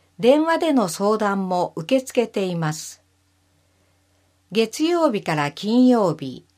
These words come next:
祝日除く、午前九時から午後五時三十分。市内在住の人、直接窓口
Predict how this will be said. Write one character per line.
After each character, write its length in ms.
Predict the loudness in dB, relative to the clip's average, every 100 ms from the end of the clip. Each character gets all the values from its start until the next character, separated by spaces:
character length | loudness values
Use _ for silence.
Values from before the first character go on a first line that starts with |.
| _ _ _ _ _
祝 400 | -10 -8 -4 -4
日 480 | -2 -6 -4 -6 -4
除 420 | -4 -2 -2 -2
く、 260 | -4 -8 -8 _ _ _ _ _ _ _ 2
午 180 | 6 6
前 300 | 2 -2 -4
九 160 | -4
時 160 | -4 -4
か 160 | -6
ら 220 | -6 -8 -12 -2
午 160 | 4 4
後 240 | 4 0 0
五 180 | 0
時 120 | 0 -4
三 320 | -4 0 0
十 200 | 0 -4
分。 480 | -6 -10 -10 -12 -20 _ _ _ _ _ _ _ _ _ _ _ _
市 240 | -10 -6 -2
内 300 | 0 0 0
在 300 | 2 2 2
住 320 | 0 0 0
の 180 | -2 -6
人、 460 | -8 -8 -8 -10 _ _ _ _ _ _ _ _ _ _ _ _ _ -6
直 180 | -4 -4
接 400 | -2 -2 -2 0
窓 320 | 2 4 2
口 460 | 0 -8 -10 -12